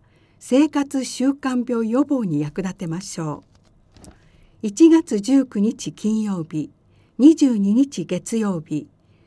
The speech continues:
二十三日火曜日は、今年度最後の保健センターでの特定健診、シルバー健診、胃、肺、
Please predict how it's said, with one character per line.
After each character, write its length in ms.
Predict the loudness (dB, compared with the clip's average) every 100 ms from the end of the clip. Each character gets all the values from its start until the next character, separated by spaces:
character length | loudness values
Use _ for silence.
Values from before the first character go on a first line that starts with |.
| _ _ 6
二 160 | 6
十 220 | 6 0
三 280 | -2 -4 0
日 300 | 0 -2 -10
火 160 | -8 -2
曜 260 | -2 -2
日 140 | -4 -4
は、 240 | -4 -8 _ _ _ _ _ _ 0
今 280 | 6 8 10
年 240 | 8 4
度 180 | 0 -4
最 280 | -4 4 6
後 160 | 6 4
の 160 | 0
保 200 | -2 -6
健 220 | 2 4 4
セ 220 | 4 2
ン 60 |
タ 160 | 2 -4
ー 120 | -6
で 140 | -4 -4
の 220 | -4 -8 _ _
特 260 | -6 -6 -4
定 220 | -4 -4
健 300 | -4 -6 -6
診、 320 | -6 -6 -6 -6 _ _
シ 180 | -4 2
ル 120 | 2
バ 220 | 2 -2
ー 20 |
健 260 | -4 -6 -6
診、 380 | -6 -4 -4 -6 _ _ _ _ _
胃、 300 | -4 -2 -2 -6 _ _ _
肺、 460 | -6 -2 0 -2